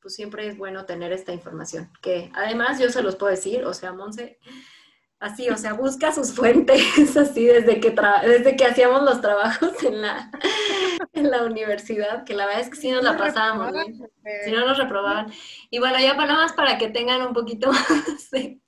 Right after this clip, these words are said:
Speaker 1: de, de contexto de nuestra amistad, pues hemos viajado juntas, nos fuimos a la,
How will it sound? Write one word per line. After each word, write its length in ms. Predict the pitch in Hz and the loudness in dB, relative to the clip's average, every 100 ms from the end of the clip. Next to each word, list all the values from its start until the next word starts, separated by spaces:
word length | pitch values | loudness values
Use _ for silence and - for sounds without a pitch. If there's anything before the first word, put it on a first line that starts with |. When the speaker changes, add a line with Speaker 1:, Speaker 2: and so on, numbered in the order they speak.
| _ - 554 508 427 381 349 320 294 | _ -2 0 -2 -4 -8 -10 -14 -18
Speaker 1:
de, 560 | 269 214 233 226 214 - | -8 0 2 0 -2 -10
de 300 | 202 233 226 | -6 -4 -2
contexto 720 | 262 254 254 277 277 - 285 277 | 2 2 2 0 0 -2 2 4
de 380 | 233 208 - 233 | 2 -2 -6 -6
nuestra 500 | 226 214 214 220 220 | -4 -4 -6 -4 -2
amistad, 640 | 208 208 - 226 240 262 | -4 -6 -4 -2 -2 -4
pues 180 | - 240 | -10 -8
hemos 220 | 220 226 | -8 -6
viajado 480 | 208 196 196 190 190 | -6 -6 -6 -6 -6
juntas, 1080 | - 269 302 320 320 294 285 277 277 277 - | -6 -2 0 0 -2 0 2 4 4 4 0
nos 200 | 220 208 | -6 -12
fuimos 420 | 214 220 220 214 | -12 -10 -8 -8
a 100 | 202 185 | -8 -8
la, 340 | 185 185 | -10 -10